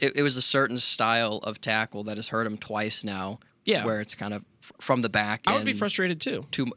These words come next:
Speaker 1: too, too much pressure being put on one leg. So I'll be interested to see what the response to that is. Up next, the Jets placed wide receiver Corey Davis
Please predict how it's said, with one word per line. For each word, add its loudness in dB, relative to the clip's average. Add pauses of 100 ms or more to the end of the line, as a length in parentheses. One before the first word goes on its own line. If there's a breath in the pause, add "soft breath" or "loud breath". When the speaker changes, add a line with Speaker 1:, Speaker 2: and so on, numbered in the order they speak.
Speaker 1:
too, -2
too 0
much 2
pressure 0
being -2
put 0
on -4
one -4
leg. -4 (160 soft breath)
So -2 (420 soft breath)
I'll 4
be 2
interested 0
to 0
see -2
what -2
the -6
response -2
to -10
that 0
is. 0 (420 loud breath)
Up 4
next, 2
the -2
Jets 2
placed 0
wide 2
receiver -4
Corey 0
Davis 2